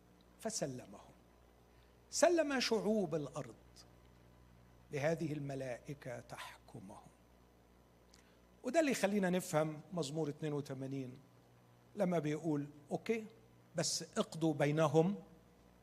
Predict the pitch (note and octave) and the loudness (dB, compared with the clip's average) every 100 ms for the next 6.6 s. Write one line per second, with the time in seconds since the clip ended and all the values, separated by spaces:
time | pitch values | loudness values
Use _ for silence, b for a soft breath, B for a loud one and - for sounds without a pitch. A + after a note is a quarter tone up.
0 | - D#3+ C#3 E3+ C3 D3 - - - D#3+ | -6 0 6 6 4 -14 -16 -20 -8 -4
1 | D3 D3 C#3 C#3 D3 C#3+ - E3 D3+ F3 | -2 -2 -2 -2 -2 -2 2 4 6 6
2 | A#3+ - - - - - - C#3+ B2+ D3 | 4 -8 -20 -20 -20 -20 -8 -6 -2 0
3 | C4+ B3 E3 D#3 F3+ C#4+ B3+ G3 F#3+ F3 | 0 2 4 6 6 4 4 2 0 0
4 | - F#3 F3+ D3+ D3+ C#3+ - B2+ D3+ D#3+ | 2 2 2 -4 -4 -6 -6 -6 -2 -2
5 | D3 C#3+ C3 C3+ - C#3 D3+ C#3 C3+ B2+ | -4 -6 -8 -10 -8 -6 -6 -6 -8 -10
6 | D#3 B2+ B2 B2+ A#2+ | -16 -14 -14 -12 -14